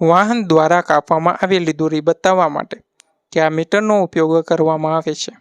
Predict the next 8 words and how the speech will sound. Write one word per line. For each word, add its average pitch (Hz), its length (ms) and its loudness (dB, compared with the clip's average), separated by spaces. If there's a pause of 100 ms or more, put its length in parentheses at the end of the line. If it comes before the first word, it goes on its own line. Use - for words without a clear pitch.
(480)
એ 180 120 0
સ્પીડોમીટર, 175 720 -2 (240)
બી 160 220 -2
ઓડોમીટર, 175 720 0
સી 165 300 -6
ટેકોમીટર, 180 760 -4 (600)
ડી 180 340 -2
મલ્ટીમીટર. 160 760 -6